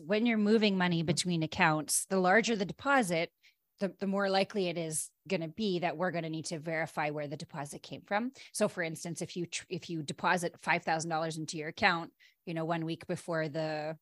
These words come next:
down payment is due, we're gonna wanna see where that five thousand dollars came from. And you may be wondering why. Why is it that we need to actually verify all of these money, the,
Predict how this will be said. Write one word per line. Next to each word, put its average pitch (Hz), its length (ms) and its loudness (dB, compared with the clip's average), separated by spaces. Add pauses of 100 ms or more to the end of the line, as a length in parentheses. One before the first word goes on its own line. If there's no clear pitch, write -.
(160)
down 170 180 4
payment 190 400 0
is 160 240 -4
due, 156 320 -10 (100)
we're 208 120 0
gonna 196 180 2
wanna 170 200 -2
see 165 200 -4
where 160 200 -4
that - 200 -8
five 143 160 -6
thousand 156 300 -8
dollars - 260 -10
came 170 220 -10
from. 208 240 -4 (300)
And 220 80 2
you 233 80 6
may 277 100 8
be 277 100 2
wondering 226 340 4
why. 160 480 -2
Why 233 200 8
is 214 220 6
it 196 140 -2
that 165 160 -2
we 180 100 -2
need 160 220 -8
to - 120 -8
actually 165 380 0
verify 165 480 -4
all 156 180 -10
of 170 120 -12
these 165 200 -10
money, 156 380 -8 (160)
the, 170 80 -10